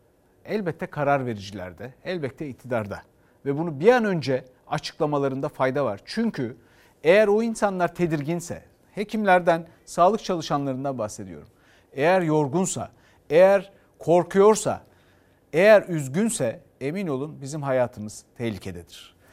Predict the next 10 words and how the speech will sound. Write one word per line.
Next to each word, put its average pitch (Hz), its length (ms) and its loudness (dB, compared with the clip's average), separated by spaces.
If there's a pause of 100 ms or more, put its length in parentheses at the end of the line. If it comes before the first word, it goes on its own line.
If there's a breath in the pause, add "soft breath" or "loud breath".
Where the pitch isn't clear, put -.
(760 soft breath)
Şimdi 240 500 2 (2000 loud breath)
bir 233 60 -4
yandan 214 440 6
da 180 220 4 (320 loud breath)
elbette 165 480 -6
öyle 175 300 0
dramatik 165 360 0
hikayeler 147 520 -4
yaşıyoruz 143 520 -6
ki, 117 200 -8